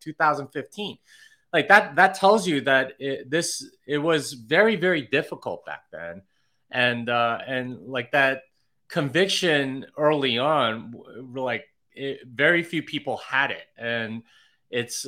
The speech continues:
honestly only by the grace of <laughs> God that I, I have what I have, uh,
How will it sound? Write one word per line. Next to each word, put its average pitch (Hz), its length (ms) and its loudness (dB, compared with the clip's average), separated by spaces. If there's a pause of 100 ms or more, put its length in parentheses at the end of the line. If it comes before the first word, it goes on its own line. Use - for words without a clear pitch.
honestly 143 760 0
only 135 340 -6
by 131 200 -2
the 123 120 -4
grace 131 320 -4
of 104 100 -10
<laughs> 135 60 -8
God 123 220 -10 (100)
that 175 260 4
I, 180 140 -4
I 131 260 -2
have 139 200 2
what 131 140 0
I 101 160 2
have, 113 340 0 (120)
uh, 104 260 -2